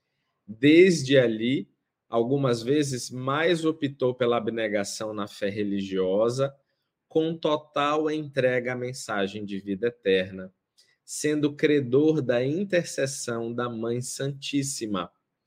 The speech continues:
em favor do seu ministério nas terras brasileiras, junto ao amado Filho Jesus.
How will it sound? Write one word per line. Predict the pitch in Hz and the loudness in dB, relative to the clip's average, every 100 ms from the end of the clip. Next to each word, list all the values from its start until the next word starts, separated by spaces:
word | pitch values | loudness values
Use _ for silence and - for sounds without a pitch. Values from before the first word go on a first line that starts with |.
| _ _ _ - | _ _ _ -6
em | 123 | -6
favor | - 113 104 98 113 123 135 _ _ _ _ | 0 0 2 2 2 2 -2 _ _ _ _
do | 113 | -4
seu | 113 - 175 | 0 4 4
ministério | 175 160 147 - 143 139 | 4 0 0 2 4 4
nas | 135 131 - | 0 -4 -4
terras | - 143 147 139 131 | 0 2 2 0 0
brasileiras, | 110 131 135 131 135 127 113 104 95 92 - - _ _ _ - | -2 2 2 0 0 2 4 2 0 -2 -8 -18 _ _ _ -18
junto | 104 110 139 156 165 160 | -10 -2 0 0 -2 0
ao | 139 131 120 | 4 4 2
amado | 113 110 117 120 | 0 0 -2 -4
Filho | - - 104 101 | -8 -6 -2 -2
Jesus. | 101 117 107 87 80 - | 0 -2 -2 -10 -16 -18